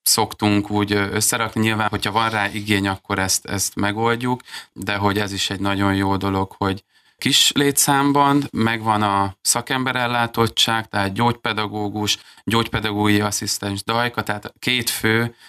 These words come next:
ott van azért a hat-hét gyermekre sok esetben, és így sokkal nagyobb odafigyelésre van lehetőség, és, ö, k-, kis csoportban azért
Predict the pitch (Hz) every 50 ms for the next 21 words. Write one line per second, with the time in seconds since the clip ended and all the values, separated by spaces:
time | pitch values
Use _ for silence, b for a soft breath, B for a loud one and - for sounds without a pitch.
0 | B B B - 107 110 110 - 113 107 107 104 101 98 101 101 98 92 - -
1 | 98 98 95 92 101 104 101 - - 101 98 95 98 101 98 98 95 - 98 95
2 | 92 - 101 95 - - 104 92 - 95 - - - 101 98 98 104 101 101 101
3 | 95 - - 104 104 101 B B B B - - 117 110 - 117 110 110 110 104
4 | 101 101 87 - 117 113 117 110 - - 107 104 104 101 104 101 101 - - 107
5 | 101 104 101 101 101 101 101 101 101 95 - - 104 101 98 - - 101 101 101
6 | 104 - B B B B B B B B B B - 101 101 98 - - - -
7 | 92 95 92 - - - - - 117 107 - - - 104 - - - 104 101 101
8 | 98 101 98 98 98 95 95 98 98 98 - -